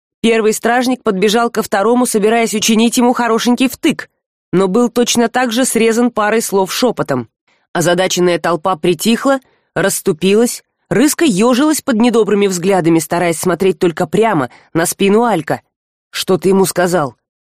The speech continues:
Подавив неприязнь, обратился Жар к Саврянину. Представился.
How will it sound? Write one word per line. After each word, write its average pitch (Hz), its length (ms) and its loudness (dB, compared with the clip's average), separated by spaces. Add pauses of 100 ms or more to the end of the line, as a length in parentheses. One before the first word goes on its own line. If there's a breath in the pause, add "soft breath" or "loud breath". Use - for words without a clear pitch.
(160)
Подавив 156 440 0
неприязнь, 180 500 2
обратился 156 480 -2
Жар 160 240 -2
к - 60 -14
Саврянину. 156 560 -2 (580)
Представился. 160 800 -2